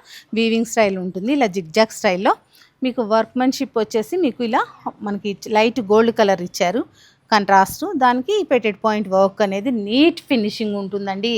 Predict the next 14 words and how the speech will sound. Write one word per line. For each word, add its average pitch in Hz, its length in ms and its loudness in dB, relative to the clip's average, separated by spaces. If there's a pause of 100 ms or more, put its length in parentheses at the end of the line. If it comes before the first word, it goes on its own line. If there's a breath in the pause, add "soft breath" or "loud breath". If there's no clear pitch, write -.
ఏదైనా 208 420 0
కానీ. 208 180 2 (500 loud breath)
అలాగే 240 300 2 (140)
కాంజీవరంలో 262 640 0 (120)
మీకు 208 220 -2 (160)
మగ్గం 180 300 -4
వర్క్స్ 262 280 -2
కావాలా, 202 320 0 (120)
పెటెడ్ 233 340 -4
పాయింట్స్ 262 380 2
కావాలా, 185 340 2 (720 soft breath)
ఎన్ని 320 360 2 (100)
కావాలంటే 247 540 0 (140)
అన్నీ 233 220 -2